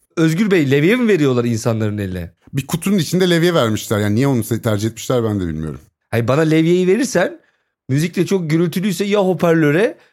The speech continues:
Speaker 1: ya deneyi yapana levye ile Allah ne verdiyse <laughs> girişmek suretiyle
Speaker 2: E, tabii.
Speaker 1: deneyi orada sonlandırabilirsin mesela.
Speaker 2: Yani o zaman sizin gibileri başka bir deneye alıyorlar. Öfke kontrol problemi olanlara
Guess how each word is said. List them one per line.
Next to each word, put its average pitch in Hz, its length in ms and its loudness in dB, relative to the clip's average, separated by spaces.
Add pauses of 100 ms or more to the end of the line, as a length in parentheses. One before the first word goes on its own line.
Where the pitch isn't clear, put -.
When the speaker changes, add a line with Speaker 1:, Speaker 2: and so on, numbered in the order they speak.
(160)
Speaker 1:
ya 175 160 0
deneyi 185 340 2
yapana 147 340 0
levye 180 440 2
ile 147 200 2
Allah 165 300 2
ne 185 160 2
verdiyse 175 460 0
<laughs> 143 140 -2
girişmek 190 420 0
suretiyle 160 540 0
Speaker 2:
E, - 240 -10 (120)
tabii. 143 200 -2
Speaker 1:
deneyi 175 280 4
orada 208 280 2
sonlandırabilirsin 190 1040 0
mesela. 123 200 2
Speaker 2:
Yani 135 260 -2
o 120 100 0
zaman 160 360 0
sizin 151 340 -2
gibileri 165 320 -2
başka 202 280 -2
bir 147 80 0
deneye 113 220 2
alıyorlar. 143 400 0
Öfke 170 200 -2
kontrol 143 480 0
problemi 117 400 0
olanlara 110 440 0